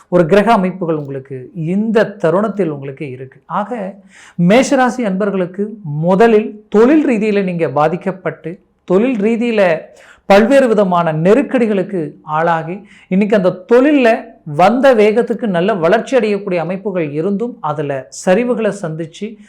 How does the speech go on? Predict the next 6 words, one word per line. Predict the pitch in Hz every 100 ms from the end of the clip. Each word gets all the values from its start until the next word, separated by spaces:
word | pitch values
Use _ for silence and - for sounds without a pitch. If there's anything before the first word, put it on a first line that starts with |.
| _ _
சில | - - 202 185 190 -
பண | 196 240
நெருக்கடிகளில் | 196 208 269 302 277 254 240 214 190 175
நிற்கக்கூடிய | 170 180 214 208 180 175 160 135 131
மேஷராசி | 151 170 190 185
என்பவர்களுக்கு | 180 147 151 139 143 135 214